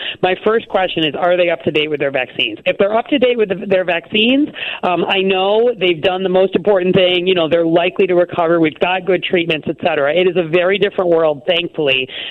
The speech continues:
than it was in twenty twenty, but it's still not gone. And so using some extra precautions, especially ahead of traveling or ahead of gathering, like taking a test,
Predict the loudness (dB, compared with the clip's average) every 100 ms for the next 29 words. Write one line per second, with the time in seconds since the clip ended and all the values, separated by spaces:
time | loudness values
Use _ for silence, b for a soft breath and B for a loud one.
0 | -2 0 0 0 0 -2 -2 -2 -4 -4
1 | -4 -2 -2 -2 -4 -4 -2 0 0 0
2 | 0 0 0 -2 -4 -2 0 2 0 B
3 | B 0 2 2 0 -2 -2 -4 -4 -2
4 | -2 -2 -4 -2 -2 -2 -4 -4 -4 -2
5 | 0 0 0 -2 -2 -4 -2 0 0 0
6 | 0 -2 -2 -4 -2 0 0 0 0 -4
7 | -2 -2 -4 -4 -4 -4